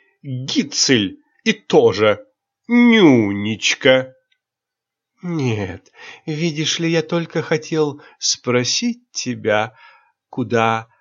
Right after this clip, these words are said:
выписать Прасковью Увертышеву, тридцати четырех лет.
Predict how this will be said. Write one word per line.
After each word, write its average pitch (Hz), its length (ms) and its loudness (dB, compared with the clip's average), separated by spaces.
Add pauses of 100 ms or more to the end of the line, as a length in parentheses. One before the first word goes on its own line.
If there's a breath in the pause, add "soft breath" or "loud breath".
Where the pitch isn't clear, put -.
(140)
выписать 127 640 -6
Прасковью 135 760 -2
Увертышеву, 107 1040 -2 (460 soft breath)
тридцати 147 600 -4
четырех 147 560 -4
лет. 117 360 -2